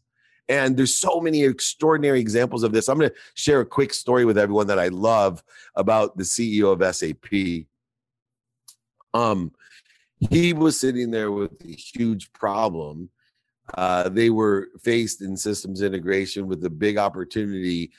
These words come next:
to test software. The problem with testing software is that human beings don't like to do the same thing again and again and again all day long.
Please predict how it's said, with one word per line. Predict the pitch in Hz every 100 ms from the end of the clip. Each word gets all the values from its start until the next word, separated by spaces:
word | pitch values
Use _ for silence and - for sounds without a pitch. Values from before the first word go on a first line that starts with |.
| _
to | -
test | 87 - 95 -
software. | - 95 95 90 76 - _ _
The | 175
problem | - 160 175 190
with | 151 -
testing | 131 120 117 -
software | 120 117 120 76 78 78 - - -
is | 110
that | 113 104
human | - 147 147 117
beings | 113 123 92 92 82
don't | 101 104
like | 98 78
to |
do | 90 95
the | 90
same | 95 92
thing | 87 104 95 85 - - -
again | 85 101 104
and | 98
again | 85 95 92
and | 85
again | 90 95 85
all | - 85 85
day | 82 78
long. | 98 98